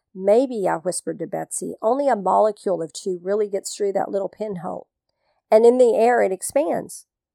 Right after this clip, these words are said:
I heard her soft laughter in the dark. "Don't try too hard to explain it, Corey. Just accept it as a surprise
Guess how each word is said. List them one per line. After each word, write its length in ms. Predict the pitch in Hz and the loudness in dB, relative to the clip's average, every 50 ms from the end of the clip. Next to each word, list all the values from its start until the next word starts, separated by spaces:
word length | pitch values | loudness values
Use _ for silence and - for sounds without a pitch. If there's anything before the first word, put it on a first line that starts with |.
| _ _ _ _ _ _ _ _ _ _ - | _ _ _ _ _ _ _ _ _ _ 0
I 140 | 208 214 214 | 2 2 4
heard 220 | 233 240 233 208 | 6 4 4 4
her 100 | 214 196 | 2 -2
soft 380 | - - - 208 196 185 - - | -2 0 2 2 2 2 2 -2
laughter 420 | 202 196 196 185 - - 202 185 | 0 0 0 0 -2 -4 -4 -2
in 80 | 180 180 | -2 -2
the 100 | 175 170 | -2 0
dark. 360 | 185 175 170 170 - - _ _ _ _ _ _ _ 185 175 | 0 0 0 0 -2 -6 _ _ _ _ _ _ _ -20 2
"Don't 240 | 175 202 208 220 - | 4 6 6 6 4
try 240 | - 220 208 196 190 | 4 4 6 6 6
too 220 | - - 208 202 | 4 0 -2 2
hard 260 | 196 185 185 185 175 | 4 4 2 2 2
to 80 | 185 180 | -2 -6
explain 400 | - - - - 196 180 175 175 | -6 -8 -6 -4 -4 -4 -2 -4
it, 160 | 170 - - | -6 -8 -8
Corey. 300 | - 180 180 180 180 180 | -4 -2 0 0 0 -2
Just 320 | 170 - 196 214 214 - 285 | -4 -2 -2 -2 0 -2 -4
accept 420 | 269 - - 233 233 233 233 - | -4 -2 2 2 2 2 2 0
it 120 | 202 180 | 0 0
as 200 | 185 185 185 - | 0 0 0 -2
a 60 | 190 185 | -4 -4
surprise 720 | - - 175 - - - 214 196 185 170 165 - - - | -4 -6 -8 -8 -4 -2 0 0 0 0 -2 -4 -8 -12